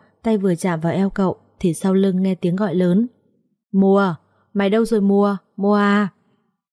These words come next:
Chết rồi, là giọng của bà chủ, chết rồi.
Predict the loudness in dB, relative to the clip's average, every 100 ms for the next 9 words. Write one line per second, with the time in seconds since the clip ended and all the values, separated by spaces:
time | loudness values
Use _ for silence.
0 | _ -6 -4 0 0 0 -2 _ -2 -2
1 | 0 -4 -4 -4 -2 0 -2 -4 _ _
2 | -4 -4 0 0 0